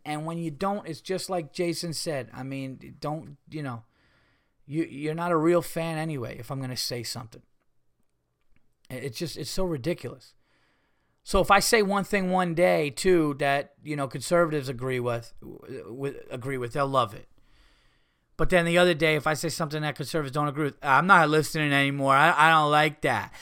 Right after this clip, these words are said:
I liked what he said two days ago, but this day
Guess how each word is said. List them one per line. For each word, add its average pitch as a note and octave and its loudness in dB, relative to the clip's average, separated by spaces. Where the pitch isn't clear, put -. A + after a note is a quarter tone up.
I D#3+ 6
liked E3 4
what F3+ 4
he F3 2
said D3+ 0
two G#3 2
days D#3 0
ago, C#3 2
but - 8
this F#3 8
day D3 2